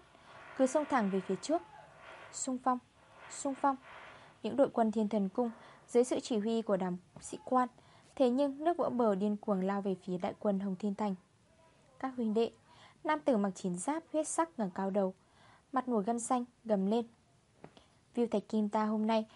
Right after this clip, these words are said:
cùng bảy vạn tám ngàn ba mươi sáu, Viu Thạch Kim ta hôm nay cùng bảy vạn tám ngàn ba trăm sáu mươi hai vị huynh đệ cùng nhau giết địch.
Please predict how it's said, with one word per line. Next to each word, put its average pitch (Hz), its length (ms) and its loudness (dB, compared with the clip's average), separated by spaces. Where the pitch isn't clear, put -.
cùng 262 180 0
bảy 202 140 6
vạn 214 300 2
tám 202 220 0
ngàn 226 220 0
ba 214 120 0
mươi 214 160 0
sáu, 208 560 -6
Viu 277 140 2
Thạch 226 200 0
Kim 226 200 -2
ta 226 100 0
hôm 233 260 -2
nay 240 180 0
cùng 240 180 0
bảy 202 180 6
vạn 214 280 2
tám 196 280 0
ngàn 220 220 0
ba 214 160 2
trăm 214 300 -4
sáu 202 240 -4
mươi 208 100 -2
hai 220 200 -2
vị 220 140 -6
huynh 214 200 -2
đệ 240 180 0
cùng 190 200 0
nhau 196 160 -2
giết 269 220 -6
địch. 220 140 0